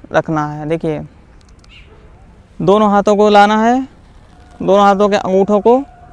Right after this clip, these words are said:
सूर्य चक्र पर इस तरीके से सटा देना है। और अब यहाँ से श्वास को भरते हुए पहले नंबर मंत्र बोलेंगे,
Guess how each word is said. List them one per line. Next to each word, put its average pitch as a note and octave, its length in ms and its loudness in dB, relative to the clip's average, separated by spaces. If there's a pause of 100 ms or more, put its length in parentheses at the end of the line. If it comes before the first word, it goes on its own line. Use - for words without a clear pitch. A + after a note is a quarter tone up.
(320)
सूर्य A#3 320 2
चक्र G3+ 260 -2
पर A#3 140 2
इस - 180 -8
तरीके G3+ 240 2
से A#3 140 2
सटा F#3+ 340 4
देना D#3 260 -2
है। D#3 200 -12 (1200)
और G3+ 240 6
अब G3 280 4
यहाँ F#3 360 2
से D3+ 300 -8 (160)
श्वास - 600 0
को E3 220 -2
भरते E3 260 -2
हुए F3 40 2
पहले G3 200 0
नंबर G3 240 0
मंत्र F#3+ 240 -2
बोलेंगे, G#3+ 460 -2